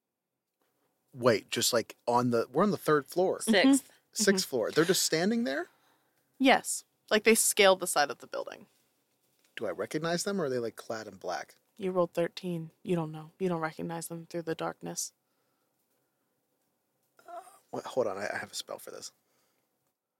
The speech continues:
Speaker 3: I want Char to guiding bolt.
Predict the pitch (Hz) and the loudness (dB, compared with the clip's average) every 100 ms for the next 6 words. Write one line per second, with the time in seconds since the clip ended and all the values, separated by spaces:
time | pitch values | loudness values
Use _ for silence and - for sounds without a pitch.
0 | _ _ _ _ _ _ _ _ _ _ | _ _ _ _ _ _ _ _ _ _
1 | _ - 175 165 160 - 196 185 165 _ | _ -16 -10 -8 -8 -8 -6 -6 -10 _
2 | 156 160 170 170 160 156 151 | -8 -8 -8 -12 -10 -10 -10